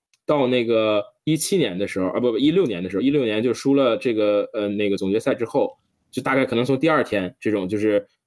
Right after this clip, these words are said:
Bob Myers跟那个，呃，走得很近的人就很明确的说，说的是啥？我，我听到我下巴都要掉了。说的是今年，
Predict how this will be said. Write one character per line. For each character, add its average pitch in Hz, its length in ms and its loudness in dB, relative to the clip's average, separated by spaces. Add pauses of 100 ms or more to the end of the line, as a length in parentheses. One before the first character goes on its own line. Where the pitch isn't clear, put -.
Bob 127 120 2
Myers 123 400 0
跟 120 260 0
那 117 160 2
个， 92 380 0 (320)
呃， 104 220 0
走 107 240 0
得 127 100 2
很 120 140 -2
近 160 200 0
的 110 80 2
人 82 180 -4
就 107 100 0
很 107 140 -6
明 101 200 0
确 156 160 2
的 101 120 2
说， 95 320 -2 (280)
说 139 180 2
的 139 80 4
是 135 80 -4
啥？ 101 160 0
我， 104 160 2
我 101 140 0
听 143 180 -4
到 139 140 2
我 104 140 0
下 151 200 0
巴 120 60 0
都 101 60 0
要 101 100 0
掉 98 180 -2
了。 87 80 -6
说 131 160 -2
的 131 60 2
是 113 320 0 (400)
今 190 220 2
年， 104 360 0